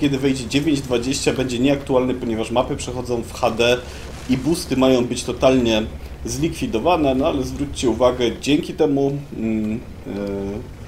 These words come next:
narysowanemu, narysowanej ścieżce bez żadnego problemu możemy wjechać tak naprawdę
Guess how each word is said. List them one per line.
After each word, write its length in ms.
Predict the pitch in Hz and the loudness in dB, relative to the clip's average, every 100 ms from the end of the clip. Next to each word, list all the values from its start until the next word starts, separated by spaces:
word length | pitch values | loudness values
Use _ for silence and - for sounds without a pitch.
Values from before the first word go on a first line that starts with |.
| - - - | -16 -16 -8
narysowanemu, 1080 | 104 135 147 147 151 127 135 156 151 143 135 135 - - - | 2 4 4 2 4 6 6 4 6 6 4 0 -12 -14 -8
narysowanej 760 | 104 117 135 139 139 156 139 | 0 2 2 0 2 4 4
ścieżce 400 | 127 165 160 135 | 2 -2 0 -4
bez 260 | 107 139 151 | 2 2 2
żadnego 320 | 156 147 143 | 2 2 0
problemu 440 | 139 120 135 135 | -2 0 2 2
możemy 360 | 113 113 123 117 | 2 0 0 0
wjechać 380 | 107 113 131 - | -2 -2 -2 -4
tak 160 | 104 | -8
naprawdę 600 | 87 - 110 110 107 101 | -8 -4 -2 -2 2 2